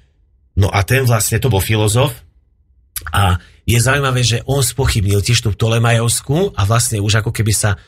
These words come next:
on prvý ako keby načrtol teda ten heliocentrický, e, systém,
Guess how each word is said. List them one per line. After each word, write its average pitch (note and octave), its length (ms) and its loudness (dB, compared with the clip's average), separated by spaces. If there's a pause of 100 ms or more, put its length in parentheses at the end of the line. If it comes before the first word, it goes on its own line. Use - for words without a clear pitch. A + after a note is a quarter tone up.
(240)
on D#3 220 0
prvý A#2+ 280 0
ako G#2+ 160 -2
keby G#2+ 220 0
načrtol A2+ 480 0
teda G2+ 220 0
ten G2+ 120 0
heliocentrický, A#2 760 2
e, - 60 -6 (960)
systém, A#2+ 520 0